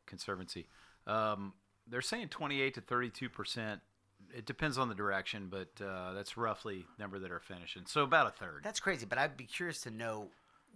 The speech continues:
Speaker 2: what defines a finish. Meaning, d-, is there a time frame? Like,
Speaker 1: Yes.
Speaker 2: like, because, you know,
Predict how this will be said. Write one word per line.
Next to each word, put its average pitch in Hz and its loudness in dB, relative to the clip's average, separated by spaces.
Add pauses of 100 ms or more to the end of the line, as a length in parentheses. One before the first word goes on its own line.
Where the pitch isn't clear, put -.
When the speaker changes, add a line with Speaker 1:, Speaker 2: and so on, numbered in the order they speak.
(220)
Speaker 2:
what 123 -2
defines 101 -2
a 92 -12
finish. - -8
Meaning, 98 -6 (360)
d-, 123 -2
is 120 -2
there 117 4
a 104 2
time 120 4
frame? 95 -6 (140)
Like, 104 -2
Speaker 1:
Yes. 113 2
Speaker 2:
like, 120 4 (100)
because, 123 -2
you 160 2
know, 120 4